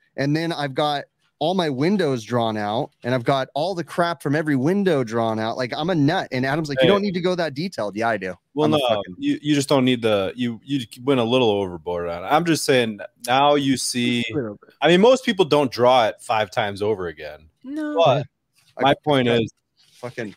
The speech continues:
Speaker 2: do you see why people don't do it now?
Speaker 1: Yeah. But I'm a,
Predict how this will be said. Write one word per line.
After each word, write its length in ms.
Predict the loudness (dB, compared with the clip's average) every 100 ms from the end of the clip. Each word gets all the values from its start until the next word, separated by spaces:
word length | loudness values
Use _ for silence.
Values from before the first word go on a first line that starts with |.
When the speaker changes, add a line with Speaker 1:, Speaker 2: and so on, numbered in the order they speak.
| -18
Speaker 2:
do 880 | -20 -18 -16 -14 -14 _ _ _ -4
you 40 |
see 160 | 2 4
why 100 | 4
people 240 | 4 -2 0
don't 220 | -2 -2
do 140 | -2
it 100 | -2
now? 320 | -4 -6 -6 -12 _ _ _ _ _ _ _
Speaker 1:
Yeah. 200 | -4 -4 -6 _ _ _ -14 -10 -8 -8 -6 0
But 120 | 0
I'm 140 | 0
a, 60 | -4